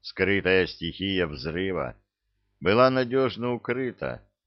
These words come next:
надмирностью покоренных страстей.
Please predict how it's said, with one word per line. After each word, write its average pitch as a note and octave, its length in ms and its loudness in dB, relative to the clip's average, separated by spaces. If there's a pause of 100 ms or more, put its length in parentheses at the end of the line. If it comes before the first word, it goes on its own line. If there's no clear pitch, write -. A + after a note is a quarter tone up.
(220)
надмирностью F2+ 1300 -2
покоренных D#2+ 880 -2
страстей. - 840 -8